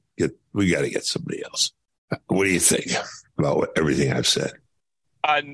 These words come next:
Speaker 2: uh, well, let's start with the Democrats first. I do believe you're one hundred percent correct. When it was, uh, uh, I am starting to see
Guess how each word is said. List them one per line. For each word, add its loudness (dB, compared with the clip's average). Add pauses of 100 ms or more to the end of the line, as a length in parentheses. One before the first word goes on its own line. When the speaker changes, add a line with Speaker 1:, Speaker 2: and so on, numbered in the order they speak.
Speaker 2:
uh, 4
well, 4
let's 2
start 0
with -8
the -10
Democrats -2
first. 0
I 2
do 0 (320)
believe 0
you're 2
one 2
hundred -2
percent -8
correct. -2
When 0
it -2
was, -10
uh, -8 (160)
uh, 2 (800)
I 2
am 2
starting 0
to -2
see 0